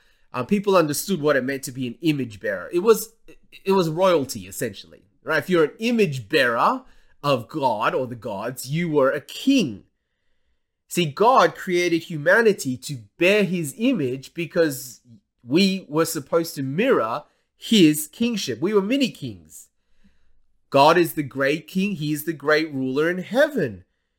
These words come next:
But then he appoints humanity to be kings and queens on earth, to rule on his behalf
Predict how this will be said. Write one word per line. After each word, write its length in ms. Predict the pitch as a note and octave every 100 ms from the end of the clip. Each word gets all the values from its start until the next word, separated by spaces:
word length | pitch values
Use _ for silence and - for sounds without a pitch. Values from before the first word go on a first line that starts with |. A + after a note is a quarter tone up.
| _ _ _ _ _
But 220 | E3+ E3+
then 160 | E3+ F3+
he 160 | F3+ F#3
appoints 460 | F3+ - G#3+ G#3+
humanity 560 | F#3+ D#3+ G#3 B3 D#3+ C#3+
to 120 | D#3
be 140 | C#3+
kings 420 | D3 - G#3 F#3+ D3
and 220 | C#3+ C#3+
queens 800 | - A#3+ D3+ C3 G3 G3+ - - _ _
on 220 | C#3+ E3+
earth, 500 | E3+ A#3+ G#3 G2+ F#2+ _ _ _ _ -
to 120 | D#3
rule 480 | C3+ D3 D#3 E3 F3+
on 200 | C#3 C#3+
his 400 | C#3 B2+ A#2+ A#2
behalf 600 | C3 C#3 G3+ A3 B2+ G2